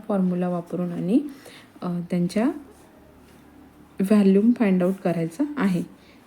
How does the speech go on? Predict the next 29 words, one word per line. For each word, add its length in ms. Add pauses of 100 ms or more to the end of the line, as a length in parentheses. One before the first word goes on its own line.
ठीक 140
आहे, 120
तर 80
मग 160
फर्स्ट 400
व्हॅल्यू 260
आहे 120
R 240
is 220
equals 300
to 120
ten 200 (100)
point 180 (100)
five 140 (100)
centimeter, 580 (380)
H 260
is 60
equals 440
to 100
eight 360 (340)
centimeter. 560 (120)
ठीक 140
आहे, 100 (380)
मग 80
आपण 220
इथे 260
लिहून 240
घेऊया 300
radius 680